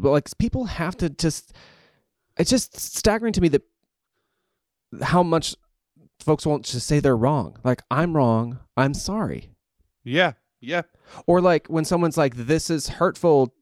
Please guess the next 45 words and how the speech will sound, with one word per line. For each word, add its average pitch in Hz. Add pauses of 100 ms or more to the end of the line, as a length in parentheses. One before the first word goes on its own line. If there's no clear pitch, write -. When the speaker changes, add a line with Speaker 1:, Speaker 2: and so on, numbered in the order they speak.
Speaker 1:
to 143
me," 131
or 123
whatever 123
like 117
that, 127
wh-, 123
or 127
s-, 127 (220)
instead 175
of 185
just 170
being 156
like, 131
"No, 175
it's 180
not, 120
and 127
here's 135
why 139
it's -
not," 87 (380)
just 165
be 196
like, 180
"Oh, 185 (640)
sorry." 269
<laughs> - (640)
So 180 (120)
Speaker 2:
<laughs> -
Yeah. 254
Speaker 1:
the 170
bride 185
will 175
often 143
say, 127
like, 123
teaching 135
around, 123 (180)
around 117
the, 107 (800)
"What, 131
what 123
part 139
of 123